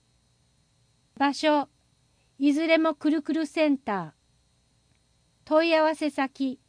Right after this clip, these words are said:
くるくるセンター。四七零の六六八一。鶴神殿公園墓地の使用者募集。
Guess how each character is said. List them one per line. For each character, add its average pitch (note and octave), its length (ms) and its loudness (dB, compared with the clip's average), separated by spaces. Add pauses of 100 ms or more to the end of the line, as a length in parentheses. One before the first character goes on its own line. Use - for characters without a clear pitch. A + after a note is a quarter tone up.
(800)
く E4+ 140 0
る E4+ 140 2
く F4 120 -4
る E4 140 -2
セ D4+ 240 0
ン C#4 80 0
タ - 160 -8
ー。 F3+ 320 -10 (640)
四 E4 280 2
七 D#4+ 320 0
零 C4+ 240 2
の G3+ 340 -4
六 C#4+ 300 0
六 D#4+ 260 -2
八 A3+ 460 -4
一。 G#3+ 320 -10 (1900)
鶴 D#4+ 280 -2
神 F4 320 -2
殿 B3 220 2
公 D#4 300 4
園 D#4+ 260 2
墓 E4 140 0
地 B3+ 160 -2
の A3+ 100 0
使 C4 200 -4
用 D#4 180 2
者 G#3+ 180 -4
募 F#3 160 -4
集。 G#3+ 400 -4